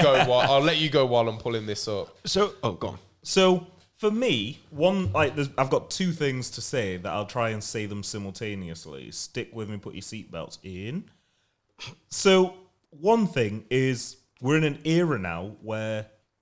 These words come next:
Speaker 2: I hate to use the word clout, but, like, the following and clout that a rapper has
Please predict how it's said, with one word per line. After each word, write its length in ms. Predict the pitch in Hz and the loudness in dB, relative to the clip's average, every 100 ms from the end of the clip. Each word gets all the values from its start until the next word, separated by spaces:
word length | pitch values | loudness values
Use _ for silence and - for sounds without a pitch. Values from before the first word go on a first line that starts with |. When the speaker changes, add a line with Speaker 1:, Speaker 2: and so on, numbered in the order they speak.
| _ - | _ -14
Speaker 2:
I 40 | |
hate 260 | 104 165 170 | -2 0 0
to 80 | 147 | -4
use 180 | 147 127 | -6 -4
the 60 | |
word 300 | 117 110 101 | -2 -2 -4
clout, 720 | - - 185 117 104 - - - _ _ - | -10 -4 -2 0 -2 -8 -16 -16 _ _ -8
but, 200 | 123 113 | -6 -4
like, 320 | 120 110 - _ _ _ _ _ | -4 -6 -10 _ _ _ _ _
the 80 | 127 | -12
following 800 | - - 175 175 170 175 170 165 | -12 2 4 4 4 2 0 -2
and 200 | 139 123 | -4 -6
clout 500 | - - 135 147 - 131 | -6 -4 -2 -2 -4 -10
that 120 | 123 | -8
a 40 | 110 | -6
rapper 380 | 123 127 139 | -4 -4 -6
has 640 | 123 - 123 123 120 - | -8 -6 -4 -4 -6 -10